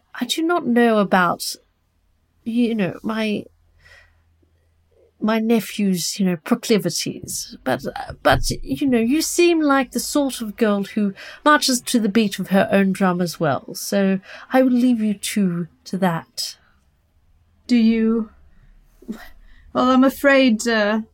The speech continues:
Speaker 2: any chance of, uh, anything progressing between the two of us seems unlikely. <laughs> You,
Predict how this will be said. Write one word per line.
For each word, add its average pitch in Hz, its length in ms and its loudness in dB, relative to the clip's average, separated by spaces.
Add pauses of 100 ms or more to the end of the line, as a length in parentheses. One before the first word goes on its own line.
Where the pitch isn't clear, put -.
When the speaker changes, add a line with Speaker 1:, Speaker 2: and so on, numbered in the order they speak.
(420)
Speaker 2:
any 233 400 2
chance 240 580 0
of, 196 320 -4
uh, 196 320 0 (460)
anything 220 560 2 (600)
progressing 233 600 4
between 202 360 2
the 196 100 0
two 202 180 0
of 190 80 0
us 202 240 0
seems 240 320 2
unlikely. 220 680 0
<laughs> - 20 2
You, 233 160 4